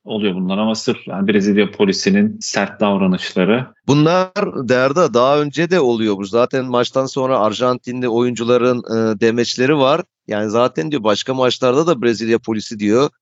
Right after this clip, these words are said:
Speaker 2: bayağı sert davranıyordu diyor. Hani daha önce de buna benzer olaylar oldu ki diyor. E bir de abi bunlar, e,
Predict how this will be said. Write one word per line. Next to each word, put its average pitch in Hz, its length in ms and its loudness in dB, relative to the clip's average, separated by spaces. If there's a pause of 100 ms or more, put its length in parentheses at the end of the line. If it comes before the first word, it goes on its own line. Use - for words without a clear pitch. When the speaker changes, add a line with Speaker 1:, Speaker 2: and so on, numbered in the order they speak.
(160)
Speaker 2:
bayağı 123 340 2
sert 131 340 0
davranıyordu 98 640 0
diyor. 90 220 -4
Hani 95 200 -4
daha 107 200 2
önce 117 180 -6
de 120 100 -2
buna 104 240 -2
benzer 98 300 -2
olaylar 95 460 0
oldu 98 360 -2
ki 120 180 -6
diyor. 120 260 2 (260)
E 113 80 0
bir 139 100 0
de 151 100 4
abi 151 260 2
bunlar, 135 340 0
e, 127 560 0